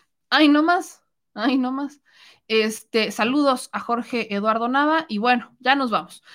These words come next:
Marga-, Marianita Perón, así la quieren vender, Dios nos libre. Pero bueno, ahí lo tienen, benditas sean las opiniones. Saludos a David desde Puebla para el mundo. Y oigan, quiero solamente hacer un comentario, ya que nos vamos.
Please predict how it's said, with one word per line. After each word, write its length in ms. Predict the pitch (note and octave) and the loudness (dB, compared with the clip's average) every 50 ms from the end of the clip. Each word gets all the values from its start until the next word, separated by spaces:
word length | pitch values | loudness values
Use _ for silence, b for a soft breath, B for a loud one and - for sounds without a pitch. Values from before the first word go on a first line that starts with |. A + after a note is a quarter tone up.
| b b b | b b b
Marga-, 480 | A3 A3 A3+ A3+ A3+ A3+ A3+ A#3+ A#3 A#3 | -2 2 2 4 2 4 4 2 2 2
Marianita 600 | A#3+ A#3+ A#3 A#3 A#3+ A#3+ B3+ C#4+ D4 D4+ D4 D4 | 4 2 2 4 2 2 0 0 0 -2 -2 -2
Perón, 300 | G#3+ G#3 A3 A#3+ B3+ A#3 | -2 -2 -2 -2 -2 -2
así 200 | A3 G#3+ - A#3+ | -6 -8 -8 -4
la 140 | A#3+ B3 B3 | -4 -4 -4
quieren 280 | - A#3+ A#3 A#3+ A#3 G#3 | -4 -6 -6 -4 -4 -4
vender, 340 | F#3+ G3 G3+ G#3 G#3+ G#3 - - | -2 -2 -2 -2 -2 -4 -6 -12
Dios 300 | G#3 G#3 G3 G3 G#3 G3+ | -12 -10 -8 -8 -6 -6
nos 200 | F#3+ F3+ F3+ F#3 | -8 -8 -8 -10
libre. 260 | F#3 F#3+ F3+ - _ B B B B B B | -10 -10 -10 -12 _ B B B B B B
Pero 140 | A#3+ B3+ D4 | 2 6 6
bueno, 260 | E4 F4 C#4+ - _ _ _ _ _ - | 6 6 4 -4 _ _ _ _ _ 2
ahí 200 | - - F#4+ F#4+ | 4 6 6 6
lo 100 | F#4 - | 4 2
tienen, 340 | - D4+ D#4 E4 E4+ C4+ | 2 0 2 2 0 -2
benditas 420 | A#3 A3+ A3 A3+ C4+ C4 C4+ C4+ - | -4 -4 -4 -4 -6 -6 -6 -6 -4
sean 100 | C4+ C4 | -4 -4
las 160 | C4 B3+ A#3 | -4 -6 -6
opiniones. 480 | G3 - G3+ G3+ G#3+ A#3 B3 C4+ C#4 - | -8 -6 -4 -4 -2 -2 -4 -4 -4 -4
Saludos 400 | A#3+ G#3+ A3 A3+ B3 A#3+ - G#3+ | -4 -4 -4 -4 -6 -6 -4 -4
a 20 | |
David 280 | F#3 G3 G#3 B3 B3 _ | -2 -2 -2 -4 -6 _
desde 260 | - G#3 G3+ G3 F#3 F3 | -6 -6 -6 -4 -6 -8
Puebla 440 | - A#3 B3 B3+ C4 C4+ B3+ - | -2 -2 0 0 0 -2 -4 -2
para 100 | - G3 | -2 -2
el 80 | G3+ G#3+ | 0 2
mundo. 200 | B3 B3+ C4+ C4+ | 2 2 0 0
Y 100 | C#4 D4 | 0 0
oigan, 220 | D4 D4+ D#4+ D#4 D#4 | 0 2 2 2 0
quiero 180 | D4+ F#4 G4+ | 0 0 -4
solamente 320 | G4+ - F4+ E4+ E4+ D#4+ E4 | -2 -2 -2 0 0 0 -2
hacer 160 | D#4 D#4 D4+ | 0 0 2
un 140 | D4+ D4+ D4 | 2 2 2
comentario, 420 | B3 G3+ F#3+ F#3+ G3 E3+ G#3 G#3+ | 0 -2 -4 -4 -6 -6 -6 -6
ya 160 | A#3 G#3 F#3 | -6 -8 -8
que 80 | F#3+ - | -8 -6
nos 140 | A3+ G3 E3 | -8 -8 -8
vamos. 260 | C3 - - - - | -8 -12 -14 -18 -20